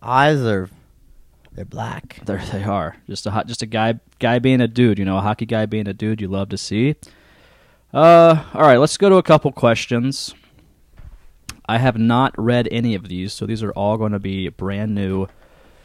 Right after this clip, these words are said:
Speaker 2: informations to me. Um, so here's one from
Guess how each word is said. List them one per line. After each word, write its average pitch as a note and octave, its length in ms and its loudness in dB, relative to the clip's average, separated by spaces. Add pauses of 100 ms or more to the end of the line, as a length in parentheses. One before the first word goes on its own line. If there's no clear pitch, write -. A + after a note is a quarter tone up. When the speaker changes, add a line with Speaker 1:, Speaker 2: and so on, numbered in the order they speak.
(400)
Speaker 2:
informations G2 800 -6
to F2+ 100 -10
me. D#2+ 300 -8 (600)
Um, F#2+ 600 -8 (880)
so D3+ 720 4 (540)
here's C#3+ 260 0
one C3 280 4
from A2 420 0